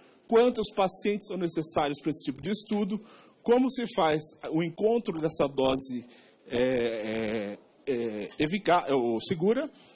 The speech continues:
E quais seriam, então, os eventos monitorados? Normalmente, a fase de definição de dose passa por informações que o colega já apresentou que existem.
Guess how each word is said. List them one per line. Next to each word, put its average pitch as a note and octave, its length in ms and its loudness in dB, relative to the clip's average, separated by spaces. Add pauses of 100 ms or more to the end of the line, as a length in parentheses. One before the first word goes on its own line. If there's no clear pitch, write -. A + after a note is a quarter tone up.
(200)
E A3 120 -6
quais G#3+ 400 4
seriam, F#3+ 340 0
então, E3+ 460 -2
os D3+ 180 -4
eventos D#3 440 0
monitorados? C3 640 -2 (1160)
Normalmente, G#3+ 920 2 (100)
a D#3+ 200 4 (120)
fase F#3+ 440 0 (100)
de E3 360 -2 (140)
definição F3+ 720 0
de C#3 100 -6
dose E3+ 420 4
passa F#3+ 360 2
por G3 140 -4
informações F3+ 640 0
que - 80 -2
o D3+ 180 0 (340)
colega D#3+ 380 4
já E3 120 2
apresentou D#3 520 -2
que D#3 120 6 (120)
existem. C#3+ 480 -8